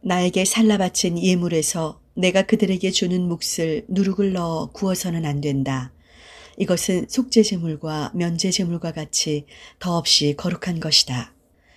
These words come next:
아론의 후손 가운데 남자는 그것을 먹을 수 있다.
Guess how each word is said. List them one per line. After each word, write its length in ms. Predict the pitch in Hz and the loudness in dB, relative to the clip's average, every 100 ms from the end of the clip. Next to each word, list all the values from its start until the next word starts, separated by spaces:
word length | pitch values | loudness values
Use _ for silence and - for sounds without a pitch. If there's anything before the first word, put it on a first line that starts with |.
| _ _ _ _ | _ _ _ _
아론의 400 | - 180 190 185 | -2 0 2 0
후손 420 | 190 208 - 190 180 | 0 -2 -2 -4 -4
가운데 680 | 175 160 151 156 143 - - _ - | -4 -6 -4 -2 -2 -4 -12 _ -6
남자는 560 | 170 165 156 180 190 180 | -2 0 0 0 0 -2
그것을 520 | - 175 - 180 165 | -4 -4 -2 -2 0
먹을 280 | 175 165 170 | -2 -2 -6
수 160 | - | -4
있다. 420 | 139 - 127 123 | -6 -8 -10 -10